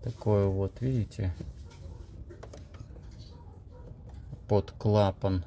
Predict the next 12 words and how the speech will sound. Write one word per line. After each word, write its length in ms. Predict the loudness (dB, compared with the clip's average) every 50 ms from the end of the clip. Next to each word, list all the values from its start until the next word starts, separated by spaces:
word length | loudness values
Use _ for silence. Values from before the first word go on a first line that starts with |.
| -2 0
на 160 | 0 0 0
форсунке. 760 | 0 -2 -2 -2 -2 -4 -2 0 0 0 0 0 -2 -4 -4 -4 -6 -8 -12 -8 -6
Вот. 300 | -4 -2 -2 -2 -2 -4 -6 -10 -14 -16 -16 -16 -16 -16 -14 -14 -14 -14 -8 -2 2
И 180 | 4 6 6
вот 340 | 8 8 6 6 4 2 -4 0 2
в 160 | 4 8 8
эту 260 | 8 8 8 6 6
вот 280 | 8 8 6 4 2 0 0 0 0 0 -4 -14 -14 -16 -16 -18 -18 -18 -18 -16 -16 -16 -14 -12 -10 -10 -8 -8 -8 -8 -8 -8 -10 -10 -10 -10 -12 -10 -10 -12 -10 -10 -10 -12 -12 -14 -14 -16 -14 -14 -14 -14 -14 -16 -16 -16 -10 -6
чашку 640 | 0 4 8 10 10 10 8 6 0 -4 -4 -4 -4 -4 -4 0
надо 340 | 2 4 6 8 8 8 8
его 220 | 6 6 4 2
садить. 580 | 0 -2 -2 -2 0 0 -2 -2 -2 -6 -8